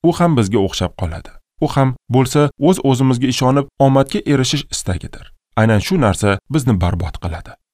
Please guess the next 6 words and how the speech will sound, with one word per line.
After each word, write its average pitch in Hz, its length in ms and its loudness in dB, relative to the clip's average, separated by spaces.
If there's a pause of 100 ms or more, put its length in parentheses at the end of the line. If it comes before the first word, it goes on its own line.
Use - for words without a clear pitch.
(160)
Azizlar, 87 440 0 (260)
bordi-yu 151 320 2
sizlarda 147 400 0
ibodat 131 400 0
ehtiyoji 92 520 -2
bo'lsa, 151 280 -2